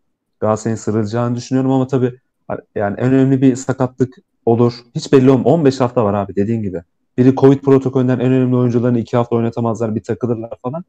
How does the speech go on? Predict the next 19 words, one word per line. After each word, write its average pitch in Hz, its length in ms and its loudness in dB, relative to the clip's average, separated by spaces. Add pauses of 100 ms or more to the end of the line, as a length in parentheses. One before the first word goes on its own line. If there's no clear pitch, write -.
(280)
Ama 135 180 0
şöyle, 147 560 0
biz 143 180 -8
Fenerbahçe'yi 139 480 0
yenersek 143 440 -4 (340)
ikincilik 135 400 -2
şansımız 131 480 -2
hiç - 200 -6
daha 123 100 4
az 110 160 0
değil 104 260 0
abi 123 180 0
ve 123 140 0
bu 151 200 -6 (160)
Şampiyonlar 123 500 -2
Ligi 127 180 2
ön 117 220 -4
elemesi 113 420 -4
demek. 90 320 -6